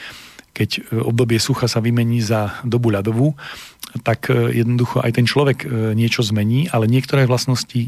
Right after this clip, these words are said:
nezmení. A ak mne vyhovuje taký, aký je, e, tak ho tam dám, ale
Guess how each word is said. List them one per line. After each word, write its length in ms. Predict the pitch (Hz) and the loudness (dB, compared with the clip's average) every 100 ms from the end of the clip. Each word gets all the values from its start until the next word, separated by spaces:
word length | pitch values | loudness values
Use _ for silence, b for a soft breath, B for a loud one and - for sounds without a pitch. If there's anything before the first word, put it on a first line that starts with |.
| - | 0
nezmení. 720 | 107 104 110 110 117 165 - B B B B B _ | 2 4 4 4 4 2 -2 B B B B B _
A 240 | - 110 - | -2 0 0
ak 160 | 113 | 2
mne 160 | 123 120 | 4 4
vyhovuje 400 | 127 151 175 123 | 4 4 4 0
taký, 320 | 104 117 131 | 0 -2 -4
aký 240 | 107 - 107 | -6 -6 -4
je, 240 | 95 92 - | -2 -2 -4
e, 20 | - b b b b b b b b _ _ - 113 110 104 | -8 b b b b b b b b _ _ -4 0 0 -2
tak 200 | - 120 | -2 0
ho 80 | 117 | 0
tam 320 | 135 139 131 | 2 2 2
dám, 400 | 104 98 135 196 - _ _ _ _ _ _ _ _ _ _ - | 2 0 0 0 -4 _ _ _ _ _ _ _ _ _ _ -4
ale 480 | 107 110 104 95 | 0 2 2 -2